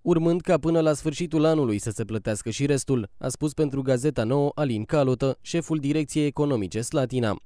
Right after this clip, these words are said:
Vor fi profesori debutanți care vor primi o mie, două mii de lei, dar și profesori cu peste douăzeci și cinci de ani vechime care vor încasa chiar și nouă mii de lei.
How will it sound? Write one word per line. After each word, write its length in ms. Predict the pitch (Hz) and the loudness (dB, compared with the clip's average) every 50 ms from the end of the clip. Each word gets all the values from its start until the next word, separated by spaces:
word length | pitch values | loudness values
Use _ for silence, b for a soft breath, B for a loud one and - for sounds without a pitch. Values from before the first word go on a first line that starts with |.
| b | b
Vor 200 | b 143 156 143 | b 4 4 4
fi 140 | - 175 180 | 4 2 -2
profesori 480 | - 156 139 - 147 147 135 170 156 139 | 0 0 0 2 2 2 2 2 2 2
debutanți 500 | 131 120 113 120 - - 151 160 151 - | 2 0 0 0 0 0 0 0 0 0
care 200 | - 160 147 139 | 0 2 2 2
vor 200 | 127 143 135 120 | 2 0 0 0
primi 320 | 131 131 131 135 147 151 | 0 0 0 2 2 2
o 80 | 143 131 | 2 2
mie, 280 | 131 139 143 156 156 | 2 2 2 2 2
două 220 | 139 147 147 143 131 | 4 4 4 4 4
mii 140 | 120 113 | 2 0
de 140 | 104 127 143 | 0 0 2
lei, 260 | 147 147 143 117 - - | 2 2 2 0 -2 -6
dar 180 | - 101 98 95 | -6 -6 -4 -4
și 120 | - 117 104 117 123 | -4 -4 -4 -2 -2
profesori 320 | 110 139 135 127 143 135 | -2 -2 -2 -2 -2 -2
cu 120 | 123 131 123 | -2 -2 -2
peste 280 | - 143 139 - 143 | -2 -2 -2 -2 -2
douăzeci 380 | 131 131 147 151 151 139 151 139 | 0 2 2 2 2 2 0 -4
și 100 | - 147 | -4 -6
cinci 220 | 135 151 151 139 | -4 -4 -2 -2
de 100 | 120 127 | 0 0
ani 160 | 127 131 127 120 | 0 0 0 0
vechime 420 | 107 113 110 - 151 143 143 139 | -2 -2 -2 -2 -2 0 0 0
care 220 | 135 143 139 135 | 0 0 0 0
vor 180 | 127 117 127 131 | 0 2 0 0
încasa 380 | 135 127 - 127 120 - 139 135 | 0 0 -2 -4 -2 -2 -2 -2
chiar 220 | - 139 139 131 | -2 -2 -2 -2
și 160 | 110 - 143 | -2 -2 -2
nouă 300 | 143 139 143 147 147 143 | -2 0 0 2 0 0
mii 140 | 135 123 101 | 0 -2 -2
de 140 | 87 110 123 | -2 -2 0
lei. 280 | 131 131 120 110 95 | 0 0 0 -2 -4